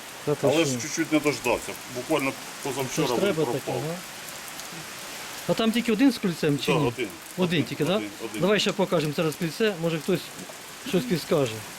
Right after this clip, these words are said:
Speaker 1: Давай тільки перекриєш, щоб вони не вискочили. Кільце.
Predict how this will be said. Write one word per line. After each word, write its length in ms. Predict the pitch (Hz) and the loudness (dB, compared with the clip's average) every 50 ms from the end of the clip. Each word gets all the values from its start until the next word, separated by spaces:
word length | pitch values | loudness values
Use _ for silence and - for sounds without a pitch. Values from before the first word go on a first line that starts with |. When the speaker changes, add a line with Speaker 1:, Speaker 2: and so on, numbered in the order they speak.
| - - - - - - - - | -12 -12 -12 -12 -12 -10 -4 0
Speaker 1:
Давай 160 | 156 160 147 | 2 2 2
тільки 180 | - 147 - | 2 2 -2
перекриєш, 420 | 147 - 160 143 - 196 196 160 139 | 0 2 2 0 2 2 2 2 2
щоб 120 | - 139 139 | 2 0 0
вони 120 | 143 139 | 2 2
не 60 | 139 | 2
вискочили. 460 | 127 135 123 - - 127 - 147 123 117 113 107 - - - - - - - - - - - - - - - - 165 - - - - | 0 0 -2 -2 -4 -4 -4 -2 -4 -4 -4 -6 -8 -10 -10 -10 -10 -10 -8 -8 -8 -8 -6 -6 -6 -6 -4 -4 -4 -4 -4 -4 -2
Кільце. 300 | 160 156 151 - - 151 | -2 -2 -2 0 -2 -2